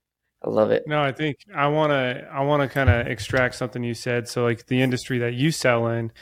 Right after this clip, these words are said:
Speaker 2: you said, like, I T sourcing could be a really long sales cycle.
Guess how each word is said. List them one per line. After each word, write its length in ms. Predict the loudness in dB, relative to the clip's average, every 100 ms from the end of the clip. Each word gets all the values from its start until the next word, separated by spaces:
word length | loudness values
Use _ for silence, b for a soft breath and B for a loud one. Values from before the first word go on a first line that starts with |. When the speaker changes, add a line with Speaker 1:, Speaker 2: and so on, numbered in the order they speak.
| b b -4
Speaker 2:
you 120 | -4
said, 580 | 0 2 2 0 -2 -4
like, 260 | -2 0
I 140 | 2 0
T 180 | 0 -6
sourcing 480 | -4 -4 -4 -8
could 120 | -8 -2
be 120 | 0
a 80 | 4
really 260 | 4 4
long 280 | 4 2 0
sales 380 | 0 0 0 -2
cycle. 520 | -6 -6 -6 -6 -6